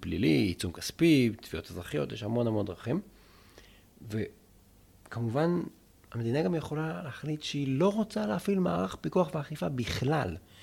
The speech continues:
אלא להתבסס על אכיפה פרטית לגמרי. למה הכוונה? היא יכולה, נגיד, לומר שאם אני מפר את החוק, אז מי שנפגע יכול להגיש נגדי תביעה על הנזק,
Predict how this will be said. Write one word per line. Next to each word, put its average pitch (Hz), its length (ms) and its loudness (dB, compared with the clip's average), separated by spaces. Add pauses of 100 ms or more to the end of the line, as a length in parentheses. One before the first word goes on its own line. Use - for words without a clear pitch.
(460)
אלא 147 200 4
להתבסס 107 460 -2
על 117 80 -2 (100)
אכיפה - 380 -6
פרטית - 400 -10
לגמרי. 98 400 -2 (880)
למה 107 100 4
הכוונה? 104 360 6 (300)
היא 104 60 2
יכולה, 101 300 4
נגיד, 95 400 2 (380)
לומר 107 460 2 (360)
שאם 151 520 4
אני 107 260 2
מפר 90 340 -4
את - 120 -14
החוק, 214 580 -2 (420)
אז 104 300 -4
מי 123 120 2
שנפגע 143 540 2
יכול 160 240 2
להגיש 107 280 2
נגדי 120 200 0
תביעה 95 480 -2
על 101 160 -2
הנזק, 139 460 2